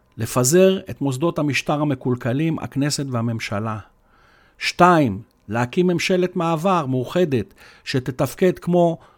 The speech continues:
מנהלת העם, תש"ח. שלוש, לערוך בחירות חופשיות לאספה מכוננת, כמו שכתוב במגילת העצמאות,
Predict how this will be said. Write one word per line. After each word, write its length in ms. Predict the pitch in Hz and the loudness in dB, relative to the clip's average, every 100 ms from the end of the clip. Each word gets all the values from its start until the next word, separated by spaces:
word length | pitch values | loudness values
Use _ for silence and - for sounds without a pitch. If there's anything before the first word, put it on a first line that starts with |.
| _ | _
מנהלת 520 | - 139 165 180 175 170 | 0 2 6 6 4 2
העם, 420 | 160 185 180 120 - _ _ | 6 6 6 0 -6 _ _
תש"ח. 640 | - 139 208 156 - - - _ _ _ - _ _ _ | -2 2 2 0 -2 -12 -18 _ _ _ -20 _ _ _
שלוש, 680 | - 143 180 185 120 - - _ _ _ _ _ - | 2 6 10 8 6 -2 -8 _ _ _ _ _ 0
לערוך 320 | 127 170 175 | 2 4 2
בחירות 480 | - 196 190 208 170 | 2 4 8 8 6
חופשיות 760 | - 143 - 151 180 214 208 107 | 0 -4 0 4 6 6 4 0
לאספה 960 | 170 202 208 - - - 143 - 196 | 2 2 2 -4 -4 -2 -2 2 4
מכוננת, 840 | 196 - 202 208 226 208 113 - - - _ _ _ _ | 2 4 2 4 2 2 0 -4 -20 -20 _ _ _ _
כמו 180 | 151 185 | 0 2
שכתוב 460 | 196 185 185 208 | 2 -2 0 2
במגילת 560 | 190 190 175 180 185 190 | 2 0 2 4 2 0
העצמאות, 640 | 175 - 185 202 185 123 | -2 -2 0 4 2 0